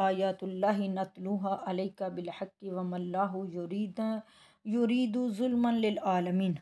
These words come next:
वलिल्लाहि मा फिस समावाति व मा फिल अर्ज़ व इलल्लाहि तुरजउल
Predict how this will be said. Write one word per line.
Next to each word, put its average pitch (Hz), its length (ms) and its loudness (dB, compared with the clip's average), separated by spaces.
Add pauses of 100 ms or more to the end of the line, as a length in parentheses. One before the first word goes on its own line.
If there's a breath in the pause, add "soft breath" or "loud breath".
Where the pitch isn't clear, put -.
(120)
वलिल्लाहि 226 720 2
मा 208 180 0 (140)
फिस 208 280 -6
समावाति 196 720 0
व 190 140 -2
मा 180 180 -2
फिल 185 300 -6
अर्ज़ 202 280 2
व 190 180 -2
इलल्लाहि 185 600 0 (100)
तुरजउल 180 500 -6